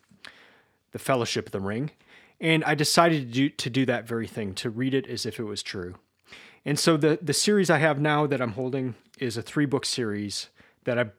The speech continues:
purchased at Landmark Booksellers here in Franklin, Tennessee. And the versions I got have these beautiful fold-out maps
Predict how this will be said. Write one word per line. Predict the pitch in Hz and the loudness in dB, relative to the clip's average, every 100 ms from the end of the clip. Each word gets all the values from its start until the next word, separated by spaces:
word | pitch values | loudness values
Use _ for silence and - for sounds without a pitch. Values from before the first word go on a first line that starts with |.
| - | -2
purchased | 139 - 117 - | 0 0 -4 -6
at | 120 | -2
Landmark | 131 143 127 117 | 2 2 2 -2
Booksellers | 117 - 120 107 95 | -6 -4 -4 -4 -4
here | 120 107 | -4 -4
in | 104 110 98 | -6 -8 -8
Franklin, | 131 117 - | -6 -6 -6
Tennessee. | 104 113 101 - 123 104 107 - - - | -10 -8 -6 -4 -4 -6 -10 -16 -20 -6
And | 131 | 0
the | 151 | 2
versions | 151 208 185 143 | 4 4 4 4
I | 147 | 4
got | 139 120 | 4 0
have | 123 127 113 | -2 -4 -4
these | 117 110 | -6 -6
beautiful | 98 131 160 151 143 131 | -6 -4 -4 -2 -2 -2
fold-out | - - 131 131 117 127 | -4 -2 0 0 0 -4
maps | 113 98 - - | -6 -6 -6 -8